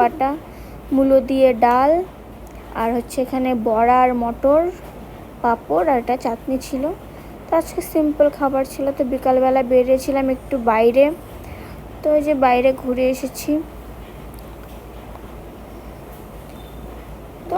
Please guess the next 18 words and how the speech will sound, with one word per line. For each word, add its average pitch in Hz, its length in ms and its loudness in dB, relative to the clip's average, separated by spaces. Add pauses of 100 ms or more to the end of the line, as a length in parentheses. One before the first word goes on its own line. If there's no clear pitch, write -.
আর 359 60 4 (100)
কোথায় 294 360 2
যাব, 262 120 2 (120)
এই 285 40 2 (100)
রাস্তায় 285 380 0 (100)
বেরোই, 262 340 4
একটু - 220 -6
হাঁটাহাঁটি 247 400 0 (100)
করি, 254 200 0 (1080)
ভালো 240 280 4
লাগে। 262 240 4 (1400)
কুণালও 254 420 2 (440)
ঘরে 247 300 0
থাকে 262 240 -2
সব 247 100 -4 (100)
সময়, 269 260 -2 (120)
বেরোয়, 247 320 4 (520)
বেরোলে 254 340 4